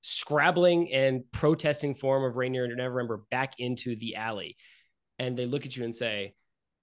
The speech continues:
"Not on my watch, dearies.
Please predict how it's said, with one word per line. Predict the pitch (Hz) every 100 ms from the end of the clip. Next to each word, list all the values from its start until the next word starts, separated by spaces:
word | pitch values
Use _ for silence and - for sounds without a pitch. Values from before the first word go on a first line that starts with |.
| _ _ _ _ -
"Not | 104 117 107
on | 110 101
my | 101 139
watch, | 92 80 78 -
dearies. | 85 67 71 - - -